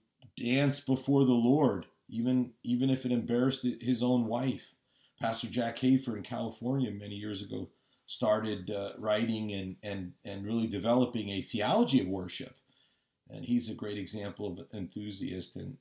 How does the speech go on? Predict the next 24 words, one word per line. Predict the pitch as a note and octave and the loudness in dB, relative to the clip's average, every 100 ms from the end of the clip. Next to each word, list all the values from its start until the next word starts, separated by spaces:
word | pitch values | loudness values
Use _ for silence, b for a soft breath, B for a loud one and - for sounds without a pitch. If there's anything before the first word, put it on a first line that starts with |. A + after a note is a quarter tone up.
| _ | _
you | G#2 G#2 | -14 -12
know, | G2+ G2 | -12 -14
people | - G2 - G#2 | -10 -10 -8 -8
like | F#2+ F2+ | -8 -8
Chris | - G2+ - | -10 -10 -10
Tomlin, | - G2 G2 G2+ G2 G2+ - | -12 -10 -8 -8 -8 -10 -14
for | - G#2+ | -18 -14
instance, | G2+ F#2 - G2+ F#2 - | -10 -12 -12 -10 -10 -10
and | F2+ - b b b | -12 -14 b b b
again, | G2+ F#2+ G2 F#2+ | -10 -6 -6 -6
some | G2+ | -8
of | F#2+ | -6
those | F#2+ G2+ | -6 -4
others | G#2 G2+ F#2 - | -2 -2 -2 -4
that | G2+ | -2
I've | G2 F#2 - _ | -2 -4 -12 _
just | G#2 F#2+ | -12 -8
talked | A2 G#2 F2+ A#2+ | -4 -4 -4 -10
about. | - _ _ _ _ - | -12 _ _ _ _ -2
Another | B2 D3 F3+ | 0 0 -2
style | - B2+ A#2+ G#2+ | 0 2 2 0
is | G#2+ G2 | -4 -6
the | G2 G2+ | -6 -4
sensate. | C3 B2 - F#2 | 0 0 -2 -6